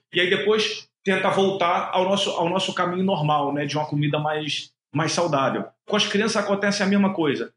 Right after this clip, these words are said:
Então, é muito importante uma conversa frequente e entender que os desafios vão crescendo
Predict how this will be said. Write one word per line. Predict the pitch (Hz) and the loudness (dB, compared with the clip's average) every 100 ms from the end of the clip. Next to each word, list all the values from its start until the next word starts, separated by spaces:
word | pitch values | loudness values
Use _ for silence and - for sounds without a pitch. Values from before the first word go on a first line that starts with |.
| _ - | _ -8
Então, | 170 196 | -2 0
é | 175 | 2
muito | 202 233 220 | 4 4 2
importante | 202 151 - 190 196 185 | 2 0 0 0 0 0
uma | 175 | -2
conversa | - 175 165 175 | -2 -2 0 -2
frequente | - 208 208 175 202 208 - - - _ _ | 0 -2 0 0 0 0 -2 -6 -14 _ _
e | 180 208 | 2 4
entender | 208 196 160 196 196 | 4 2 4 4 4
que | 202 | 2
os | - | 4
desafios | 196 190 - - 202 208 143 | 2 2 0 2 2 2 2
vão | 196 214 | 0 2
crescendo | 220 190 - 190 196 208 202 208 | 2 2 2 0 2 2 2 -2